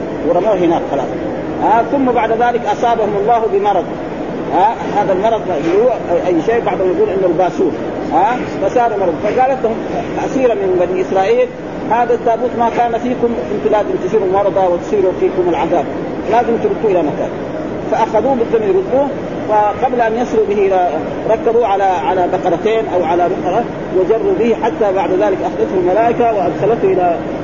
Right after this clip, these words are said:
بني إسرائيل هناك في محلهم، نعم، أمام، إيه، طالوت، إما في بيته وإما أمام الناس. فهذا دليل على إيه؟ يعني، "فيأتيكم في سكينة من ربكم وبقية مما ترك آل موسى وآل هارون".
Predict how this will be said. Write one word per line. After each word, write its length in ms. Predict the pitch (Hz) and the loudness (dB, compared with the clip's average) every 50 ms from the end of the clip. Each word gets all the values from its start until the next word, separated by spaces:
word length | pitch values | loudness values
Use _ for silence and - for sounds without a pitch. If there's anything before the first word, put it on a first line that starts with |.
| - 160 | -2 -2
بني 180 | 185 190 185 185 | 0 0 0 0
إسرائيل 480 | - - 185 185 185 214 220 202 185 | 0 0 0 0 2 2 2 2 2
هناك 180 | 185 196 202 196 196 175 | 2 2 2 2 0 0
في 60 | 170 | 2
محلهم، 520 | 175 175 175 - 226 233 233 240 240 247 240 - - - - - - - | 2 2 2 0 0 2 2 2 2 2 0 -4 -8 -8 -8 -6 -4 -2
نعم، 200 | 180 190 180 214 214 - 190 | -2 0 0 -2 0 0 0
أمام، 260 | 190 208 208 202 185 | 0 2 2 2 2
إيه، 320 | 180 175 175 180 185 196 175 165 | 2 2 2 2 2 2 2 0
طالوت، 300 | 180 175 175 196 190 160 - - - - - - | 0 2 2 2 2 2 0 -2 -4 -4 0 0
إما 220 | 226 226 214 208 190 | 0 2 2 0 2
في 160 | - 190 180 | 2 2 2
بيته 420 | 180 233 262 269 - 269 262 247 220 202 | 2 2 0 0 0 0 2 2 2 2
وإما 380 | 190 233 233 220 220 196 190 | 2 0 0 0 0 0 0
أمام 220 | 202 202 202 190 185 | 2 2 2 2 2
الناس. 280 | 180 170 165 143 - - - - - - - - - - - - - - - - 151 160 156 - - - - - - 180 | 2 2 2 0 -2 -4 -6 -8 -8 -6 -6 -6 -6 -6 -8 -6 -6 -6 -4 -4 -4 -4 -4 -4 -6 -6 -6 -6 -2 0
فهذا 460 | 190 196 202 202 196 226 254 220 214 175 | 0 2 2 2 2 2 2 2 2 2
دليل 240 | 180 180 208 254 240 | 2 2 2 2 2
على 180 | 208 190 196 196 | 2 2 0 2
إيه؟ 160 | 185 190 214 | 2 2 2
يعني، 200 | 226 196 175 175 156 156 160 147 156 170 175 165 143 143 139 143 | 2 2 0 -2 -2 -2 -4 -2 -2 0 -2 -2 -2 -4 -6 -4
"فيأتيكم 360 | 147 170 - - - 185 175 - 156 - | -2 -2 -2 -2 -2 -2 -2 -2 -2 -4
في 240 | 185 196 175 - 254 | -2 -2 -2 -2 -2
سكينة 240 | - 220 226 208 185 | 0 0 0 0 0
من 240 | - 180 175 170 185 | 0 2 2 2 2
ربكم 320 | 220 240 247 247 254 - - 190 | 2 0 2 0 0 0 2 2
وبقية 480 | 185 196 185 - - 262 269 240 226 202 214 | 2 2 2 2 2 0 2 2 2 2 0
مما 380 | 202 202 196 190 196 185 180 | -2 -2 -2 -2 0 0 0
ترك 400 | 175 220 214 214 202 - 196 185 - 220 226 220 | 2 2 2 2 2 0 -2 -2 0 2 2 2
آل 280 | 208 202 196 202 233 | 2 2 2 0 0
موسى 200 | 254 240 - - | 0 0 0 2
وآل 560 | 214 202 190 185 175 175 190 180 170 170 160 156 | 2 2 2 2 2 2 2 2 2 2 2 2
هارون". 240 | 151 151 151 131 | 2 2 0 -2